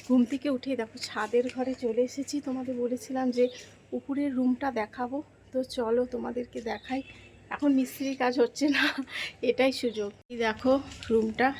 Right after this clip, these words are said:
নিচে টাইলসের কাজ হয়েছে, একদম নতুন। এই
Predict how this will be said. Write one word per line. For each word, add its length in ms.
নিচে 200
টাইলসের 480
কাজ 180
হয়েছে, 360
একদম 280
নতুন। 320
এই 60